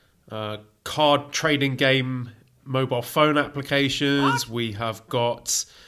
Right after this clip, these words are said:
Speaker 1: uh, talk about the Red Hot World Tag League.
Speaker 2: Uh-huh.
Speaker 1: Uh, we've, we've got British J Cup results to discuss. We have got the disgusting, horrible mess that is Ring of Honor.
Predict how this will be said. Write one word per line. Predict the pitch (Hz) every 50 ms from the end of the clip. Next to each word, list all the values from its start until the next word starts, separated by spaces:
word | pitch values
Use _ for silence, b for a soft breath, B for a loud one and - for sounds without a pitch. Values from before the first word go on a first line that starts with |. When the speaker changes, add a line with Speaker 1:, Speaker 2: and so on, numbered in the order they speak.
| b b b b b
Speaker 1:
uh, | - 120 117 117 107 - - -
talk | - 170 170 135
about | 147 139 151 143 135
the | 139 135 135 135 135 135 135
Red | 127 170 165 156
Hot | - 180 160 147
World | 147 151 143 131 -
Tag | - - 196 190 185 185
League. | 185 185 185 185 190 185 185
Speaker 2:
Uh-huh. | 180 180 180 190 180 160 190
Speaker 1:
Uh, | 196 214 359 381 403 120 117 117 120 120 120 120 104
we've, | 127 143 139 131 131 - -
we've | 156 147 147
got | 147 160 147 139 131 - - 127 - -
British | - 170 151 143 - -
J | - 180 185 202
Cup | 202 - 196 208 165 170
results | 190 180 196 202 196 190 170 175 -
to | - 175
discuss. | 170 175 170 - - - 196 196 190 190 180 185 - -
We | 139 139 131 131 127
have | 120 131 127 123 - -
got | - 143 139 135 131 - b b b b b b b b b -
the | - 151 143 139 135
disgusting, | 135 135 - 151 127 - 151 - - - - - 190 165 - - - 180 160 156 156 156 151 151 143 - -
horrible | - - - - 175 180 175 165 139 143 139 135
mess | 135 151 151 135 120 - - -
that | - 131 123 127
is | 135 127 127 120 - - -
Ring | 160 139 135 127 123
of | 117 123
Honor. | 123 123 120 123 123 123 120